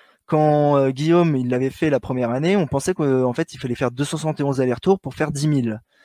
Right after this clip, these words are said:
Il fait ses deux cent soixante et onze, et puis on se reparle la semaine d'après, il me dit, par contre, il y a un problème, parce que ma montre, elle m'annonce beaucoup plus. Et moi, par rapport au tour que j'avais fait, ma, mon dénivelé, je trouvais que ça annonçait beaucoup trop.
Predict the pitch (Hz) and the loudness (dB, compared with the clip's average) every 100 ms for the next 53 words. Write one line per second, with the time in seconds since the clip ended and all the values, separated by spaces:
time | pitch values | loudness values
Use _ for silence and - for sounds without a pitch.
0 | _ _ - _ _ - 131 226 247 151 | _ _ -20 _ _ -10 -2 0 2 2
1 | 143 165 170 151 131 139 220 277 165 - | 2 0 0 0 0 0 2 0 -2 -6
2 | 123 135 - 139 - 139 147 156 131 - | -6 -4 -2 -4 -2 -2 0 0 -2 -2
3 | 139 131 123 165 190 214 143 127 160 131 | -2 0 0 2 2 4 2 0 -2 -2
4 | - 175 156 123 113 139 139 175 165 113 | -4 -6 -4 -4 -2 0 2 2 0 -4
5 | - - 123 120 120 143 170 135 117 120 | -10 -8 -4 -2 0 0 -2 -2 -2 -2
6 | 117 123 139 127 - 190 - - _ _ | -4 -6 -8 -8 -4 -4 -4 -12 _ _
7 | _ _ _ _ 123 135 151 139 117 117 | _ _ _ _ 0 4 4 4 0 2
8 | 135 135 165 - 135 127 131 - 151 151 | 0 0 -2 -2 0 0 -2 0 0 4
9 | 147 135 123 123 120 120 120 123 120 123 | 4 4 2 0 -2 -2 -2 -4 -2 -4
10 | 123 156 156 - 131 - 110 113 113 127 | 0 -2 -2 -2 -4 -2 -2 -2 -2 -6
11 | 113 127 - - 175 220 | -6 -8 -6 0 4 4